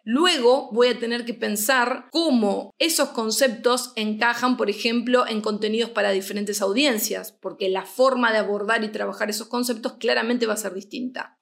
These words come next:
O cómo trabajo esos conceptos en contenidos que reflejan también géneros como ciencia ficción o terror, y así. El asunto, en definitiva, es que mi proyecto puede o no encajar con las líneas editoriales de los canales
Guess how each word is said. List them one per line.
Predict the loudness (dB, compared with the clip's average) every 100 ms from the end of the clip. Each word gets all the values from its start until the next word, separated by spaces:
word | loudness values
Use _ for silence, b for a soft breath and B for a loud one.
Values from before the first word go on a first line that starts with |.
| _
O | -4
cómo | 2 4 4
trabajo | 4 4 2
esos | 0 -4
conceptos | -4 -4 -2 -2 0 2 2 2 -4
en | -4 -2
contenidos | -2 0 0 2 2 0
que | -2 -2 -2
reflejan | -2 -4 -6 -4 -4 -2
también | -4 -2 0 0 -4 -8 _
géneros | _ -4 0 2 2 0 -2 -6
como | -10 -10 -10
ciencia | -8 -6 -6
ficción | -6 -2 2 2 2 -2 -8
o | -10
terror, | -8 -6 0 0 0 -6 -18 _ _ _
y | -2
así. | -2 -2 -10 -14 _ _
El | -2
asunto, | 0 2 0 0 0 0 0 -6
en | -6
definitiva, | -2 -4 0 2 2
es | 0
que | -4
mi |
proyecto | -2 -2 -2 0 0 0
puede | 0 2 4
o | 2
no | 2 0 -2
encajar | -4 -2 -4 0 0 0 -6 -4
con | 0
las | 2 2
líneas | 2 2 0
editoriales | 0 2 2 2 0 -2
de | -4
los | -4 -4
canales | -2 0 0 0 -2 -8